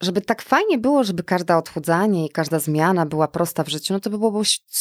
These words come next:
cudownie, po prostu cudownie. Niestety tak nie jest i my często jakby wskakujemy w pewnym etapie tej zmiany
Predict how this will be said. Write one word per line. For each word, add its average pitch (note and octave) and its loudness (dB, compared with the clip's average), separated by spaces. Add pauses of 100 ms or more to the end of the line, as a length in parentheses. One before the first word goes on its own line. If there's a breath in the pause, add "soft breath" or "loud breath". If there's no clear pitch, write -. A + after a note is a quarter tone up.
(180)
cudownie, D#3+ 0
po - -16
prostu - -8
cudownie. C#3+ -2
Niestety E3 -2
tak - -4
nie D#3+ 2
jest D#3+ -2
i F#3 0
my G3 2
często A3 0 (460 loud breath)
jakby E3+ 0
wskakujemy G3 0 (140)
w - -20
pewnym A3+ 0
etapie A3 0
tej E3 -2
zmiany D3+ -4